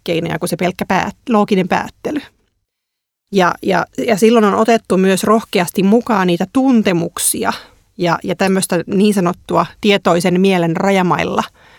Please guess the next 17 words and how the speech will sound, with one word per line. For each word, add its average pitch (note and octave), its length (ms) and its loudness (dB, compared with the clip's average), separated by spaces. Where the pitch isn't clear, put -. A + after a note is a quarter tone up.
häilyvää E3 640 -2
tietoa, - 420 -6
mikä, F3+ 280 -2
mikä F#3 260 -2
niin E3 160 -2
kuin, E3+ 260 0
että - 200 -6
me G3 40 2
luetaan F#3+ 480 2
paljon F#3+ 360 0
asioita, F3+ 540 -2
vaikka E3+ 280 -2
me F3 100 0
ei E3+ 60 2
niitä E3+ 180 -2
tietoisesti F#3 640 -4
ajatella - 500 -6